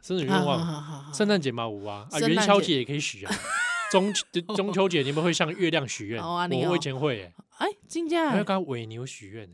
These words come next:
Speaker 2: 跟尾牛，呃，许愿？
Speaker 1: 哎呀，你们
Speaker 2: 啊。
Speaker 1: 感觉尾牛好像许愿比较会实现。<laughs> 你跟太阳许愿好像
Speaker 2: 哦，不会实现。
Speaker 1: 好像太阳不会理我。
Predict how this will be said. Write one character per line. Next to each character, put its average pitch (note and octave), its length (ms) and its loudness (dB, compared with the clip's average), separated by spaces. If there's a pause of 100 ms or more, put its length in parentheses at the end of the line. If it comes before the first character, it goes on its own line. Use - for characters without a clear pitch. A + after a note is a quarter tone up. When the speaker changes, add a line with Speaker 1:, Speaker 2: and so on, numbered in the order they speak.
Speaker 2:
跟 E4 140 0
尾 G#3+ 140 4
牛， F3+ 200 2 (320)
呃， G3 100 -8
许 F#3 260 -4
愿？ A#3 340 2
Speaker 1:
哎 C#3 80 -4
呀， D3+ 240 -4
你 D#3+ 60 -4
们 A#3+ 80 0
Speaker 2:
啊。 - 20 0
Speaker 1:
感 D#3+ 120 6
觉 D3 140 2
尾 D#3+ 260 2
牛 C3+ 140 -2
好 C#3 80 -4
像 D#3 100 0
许 E3+ 160 -6
愿 C3+ 100 -4
比 A2+ 100 -12
较 B2+ 180 -2
会 C3 80 -4
实 G#2 220 -6
现。 G2+ 200 -12 (540)
<laughs> C6+ 560 -4
你 C3+ 60 -8
跟 F#3 120 2
太 G#3 180 4
阳 D3 200 0
许 C3+ 140 -8
愿 B2 180 -4
好 G#2+ 80 -10
像 G#3+ 120 0
Speaker 2:
哦， A3 140 -2
不 G#3+ 80 -4
会 A3+ 140 0
实 F3 240 -10
现。 G3+ 180 -6
Speaker 1:
好 D3+ 80 -6
像 D#3+ 80 -2
太 E3 120 2
阳 D3 100 2
不 C3 80 -6
会 C#3 100 0
理 A#2 160 -8
我。 C#4 160 -2